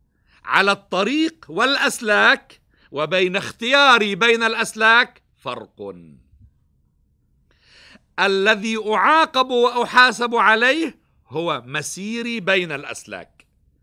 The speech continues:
أما لو انقطعت الأسلاك لكنت معذورا بالتمام والكمال. أعيد، أنا أسير بين سلكي الحياة من حين وثيقة الميلاد إلى وثيقة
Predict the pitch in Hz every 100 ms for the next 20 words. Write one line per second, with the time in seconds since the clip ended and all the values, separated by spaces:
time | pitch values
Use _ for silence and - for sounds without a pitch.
0 | _ _ _ - 139 139 131 131 120 123
1 | 160 131 131 131 113 113 131 147 147 127
2 | 113 131 117 117 110 104 120 143 117 107
3 | 107 - 110 143 147 147 147 - 82 67
4 | 60 _ _ _ _ _ _ _ _ _
5 | _ - 120 117 - _ _ - _ _
6 | _ _ _ _ _ _ 175 208 233 226
7 | 185 - 262 311 226 139 98 _ _ _
8 | _ _ _ _ 113 160 165 156 - 135
9 | - 156 139 107 107 104 87 _ _ _
10 | _ _ _ _ _ _ _ _ _ 117
11 | 123 - 170 143 104 90 113 120 160 160
12 | 147 139 139 139 147 156 131 143 127 120
13 | - 185 - 165